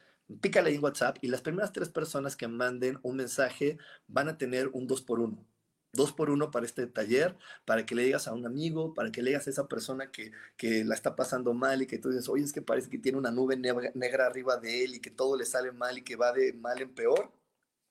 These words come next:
Dile, "Amigo, te, te voy a regalar un curso y tráetelo a tomar cu-, este curso para que aprenda a ver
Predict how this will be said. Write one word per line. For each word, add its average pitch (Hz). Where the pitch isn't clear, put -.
Dile, 127
"Amigo, 147
te, 110
te -
voy 120
a 127
regalar 110
un 110
curso 110
y 101
tráetelo 165
a -
tomar 117
cu-, -
este 113
curso 135
para 110
que 120
aprenda 131
a 110
ver 147